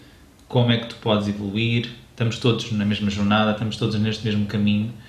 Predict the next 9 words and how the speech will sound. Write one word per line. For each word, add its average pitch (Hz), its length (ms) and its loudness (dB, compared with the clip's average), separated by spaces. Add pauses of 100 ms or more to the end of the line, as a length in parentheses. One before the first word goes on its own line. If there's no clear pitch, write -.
(600)
ah, 110 340 -6 (180)
de - 160 -4
evolução 113 880 0
e 110 80 0
de - 80 -2
crescimento. 107 640 0 (1600)
A - 80 -8
ti, 127 160 0
Marina, 117 680 4